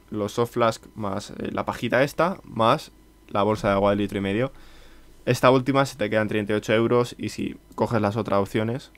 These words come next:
pues te va bajando treinta euros, veintinueve y luego ya veintiuno con treinta y cinco, solo la mochila, ¿vale? Sin nada más. Pero sinceramente sí que os recomiendo que tengáis un par de estos. A lo mejor en entrenamientos y tal decís, "Mira, pues paso de usar esto,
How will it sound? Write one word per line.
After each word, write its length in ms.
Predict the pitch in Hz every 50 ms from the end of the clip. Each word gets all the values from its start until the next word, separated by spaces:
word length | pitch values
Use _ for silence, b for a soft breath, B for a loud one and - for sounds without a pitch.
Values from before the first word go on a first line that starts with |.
| b b b b b b b b -
pues 180 | - - - -
te 80 | 101
va 60 | 98
bajando 420 | 98 98 98 - 104 104 107 107 104
treinta 380 | - 107 107 101 - 98 101
euros, 440 | 104 101 104 104 101 104 104 101 104
veintinueve 840 | 110 104 101 98 107 104 104 101 98 98 98 101 101 101 101 101 - - -
y 140 | - - -
luego 180 | - - 104 101
ya 80 | 98
veintiuno 460 | 98 101 98 98 - 104 104 104 101 98
con 140 | 110 107
treinta 240 | 101 - 107 104 107
y 60 | 107 107
cinco, 440 | - 113 110 113 - 139 143 - - b b b b b b b
solo 400 | - - - - 131 120 107 98
la 80 | 95
mochila, 380 | 95 95 95 - - 104 - 95
¿vale? 200 | 98 104 123 143
Sin 300 | 135 - - 104 101 101
nada 160 | 104 98 98
más. 260 | 95 95 98 - - b b b b b b b b b b
Pero 160 | - 123 123
sinceramente 640 | 117 135 123 143 160 156 151 151 147 135 147 127 117
sí 140 | 113 127 113
que 60 | 120
os 80 | 117 117
recomiendo 440 | 117 107 113 110 117 117 117 113
que 80 | 107 107
tengáis 340 | 104 101 104 104 104 107 - -
un 160 | - 110 101
par 160 | 101 98 95
de 80 | 98 98
estos. 300 | 101 - - 101 104 - b b b b b b b b b b b b b b
A 60 | - 110
lo 60 | 110
mejor 200 | 113 110 156 151
en 80 | 156
entrenamientos 520 | 147 131 135 139 131 131 135 131 123 135 127
y 80 | 127
tal 180 | 110 - 131 127
decís, 320 | 117 110 - 113 104 98
"Mira, 200 | - 117 101 95
pues 200 | - - 104 -
paso 320 | - - - 139 143 139 151
de 60 | 135
usar 240 | 127 123 131 107 113
esto, 380 | 117 117 - - 127 123 -